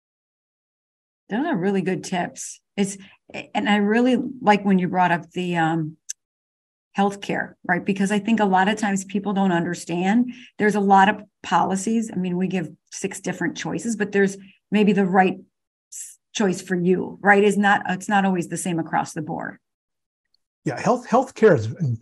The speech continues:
Speaker 2: in this country is unfortunately very complicated. And I, I notice our clients don't always make the right decisions. You know, they, they, they just go with what they've known. They just keep checking the box. But, you know, should we look at an H S A qualified health plan?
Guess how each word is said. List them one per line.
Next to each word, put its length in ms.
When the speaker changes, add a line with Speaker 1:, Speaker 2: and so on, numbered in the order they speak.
Speaker 2:
in 300
this 160
country 360
is 100
unfortunately 600
very 340
complicated. 680
And 580
I, 240
I 40
notice 260
our 60
clients 300
don't 220
always 340
make 160
the 100
right 440
decisions. 800
You 120
know, 180
they, 160
they, 180
they 260
just 280
go 120
with 200
what 120
they've 220
known. 240
They 120
just 200
keep 160
checking 280
the 100
box. 640
But, 340
you 80
know, 20
should 160
we 80
look 220
at 40
an 140
H 200
S 160
A 100
qualified 500
health 240
plan? 360